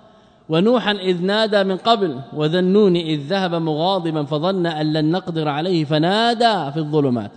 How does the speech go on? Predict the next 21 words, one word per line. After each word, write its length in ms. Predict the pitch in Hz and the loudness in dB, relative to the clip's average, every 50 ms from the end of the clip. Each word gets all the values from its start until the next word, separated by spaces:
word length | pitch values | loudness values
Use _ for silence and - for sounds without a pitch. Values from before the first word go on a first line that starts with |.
| - - | -18 -12
والنبي 340 | - 120 127 143 165 180 208 | -6 -2 0 0 4 4 2
صلى 80 | 185 185 | 2 2
الله 80 | 170 | -2
عليه 80 | 196 190 | -2 -4
وسلم 160 | 170 - 185 | 0 -2 -2
سماها 200 | 190 202 196 185 | 0 2 0 0
دعوة، 460 | 165 160 196 185 175 165 151 131 135 - - - - - - - _ _ _ _ _ _ _ _ _ _ _ _ _ - | 2 2 0 2 2 0 0 0 -4 -8 -14 -20 -20 -20 -20 -20 _ _ _ _ _ _ _ _ _ _ _ _ _ -6
دعوة 300 | 139 156 165 180 175 165 - | -4 -2 2 2 2 2 2
أخي 240 | 202 202 - 190 180 | 0 0 2 2 4
ذي 100 | 175 175 | 6 6
النون، 360 | 180 190 196 202 175 143 131 - - - - - | 6 6 6 4 4 2 -2 -6 -14 -20 -12 -10
وقال 280 | 135 135 180 190 185 | -8 -2 0 2 4
هنا 200 | 190 196 196 190 | 4 4 4 2
ماذا؟ 360 | 185 180 170 160 156 185 196 185 - - - - - | 4 4 4 4 4 0 -4 -4 -10 -20 -20 -6 -2
"فنادى 400 | 160 160 180 196 202 196 190 175 | 0 2 2 2 4 4 4 4
في 60 | 160 | 4
الظلمات". 580 | 165 151 143 151 156 156 151 135 131 120 107 - - - 127 - | 2 0 2 2 4 6 6 4 4 0 -2 -6 -12 -18 -14 -6
إذن 260 | 113 127 139 170 165 | -4 -2 0 2 2
هو 160 | 175 196 226 | 4 4 6
هو 400 | 220 196 214 240 254 220 147 120 - - - - - | 6 6 6 6 6 4 2 0 -6 -14 -20 -12 -8
بعينه. 580 | 127 131 131 147 165 156 139 123 113 113 110 | -6 -2 0 2 4 4 4 2 0 -4 -8